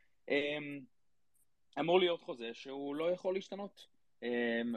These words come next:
והחוזה הזה יהיה תמיד, אה, קיים לעד בצורה הזאת, ואף אחד לא יכול לשנות אותו, כי ככה אתה יכול לעשות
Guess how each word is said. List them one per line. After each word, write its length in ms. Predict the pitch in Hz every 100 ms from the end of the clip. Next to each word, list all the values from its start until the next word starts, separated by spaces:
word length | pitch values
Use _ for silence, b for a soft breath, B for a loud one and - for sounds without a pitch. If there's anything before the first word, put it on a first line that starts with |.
| 113
והחוזה 360 | 120 113 135 165
הזה 180 | 151
יהיה 220 | 151 151 147
תמיד, 440 | 139 147 160 143
אה, 160 | 147 131
קיים 320 | 135 143 139
לעד 280 | 123 139 143
בצורה 380 | 120 127 123
הזאת, 360 | 117 113 131 160
ואף 160 | 117 117
אחד 100 | 127
לא 80 |
יכול 160 | 117 117
לשנות 260 | 107 107 117 160
אותו, 180 | 190 190
כי 100 | -
ככה 200 | 117 117
אתה 100 | 110
יכול 180 | -
לעשות 220 | 113 -